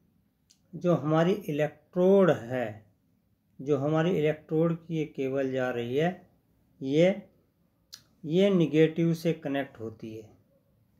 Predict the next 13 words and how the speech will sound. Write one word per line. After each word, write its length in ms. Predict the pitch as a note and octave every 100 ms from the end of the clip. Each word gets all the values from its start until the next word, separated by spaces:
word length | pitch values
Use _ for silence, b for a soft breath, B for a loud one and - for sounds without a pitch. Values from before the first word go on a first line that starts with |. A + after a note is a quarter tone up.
| _ _ _ _
ये 200 | C3+ C#3
हमारी 540 | B2+ A#2+ B2 D#3 A3+ - - _ _ _ D3
नेगेटिव 520 | C3+ C3+ C#3+ C#3+ C3
से 120 | G3
कनेक्ट 480 | G3 D3 C#3+ C#3 -
होती 300 | A2 A2+ G#2+
है। 200 | G2+ - _ _ _ _ _ _ _ _ _ b b b _
और 200 | D#3+ F#3
जो 160 | F3+ G3
हमारा 260 | F3 F#3
अर्थ 420 | G3+ F3 F#3+ - -
क्लैंप 440 | D3 D3 D3+ C3+
है, 280 | A#2+ A#2